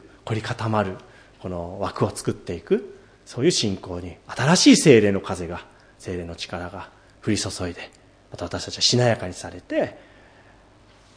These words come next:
看板負けしない教会ね。<laughs> か-、立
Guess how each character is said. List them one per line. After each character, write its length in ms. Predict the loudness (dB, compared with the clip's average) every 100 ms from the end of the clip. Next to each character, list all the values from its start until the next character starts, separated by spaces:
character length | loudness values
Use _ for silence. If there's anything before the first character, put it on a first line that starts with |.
| -20 -10 2
看 220 | 4 8
板 240 | 8 8
負 180 | 8 4
け 80 | 4
し 160 | 4 6
な 140 | 8
い 80 | 8
教 160 | 4
会 240 | 2 2 4
ね。 160 | 4 2 -8 4 6 6 2 -8
<laughs> 760 | -8 -10 -12 -16 -18 -20 -14
か-、 160 | -8 -4
立 140 | -4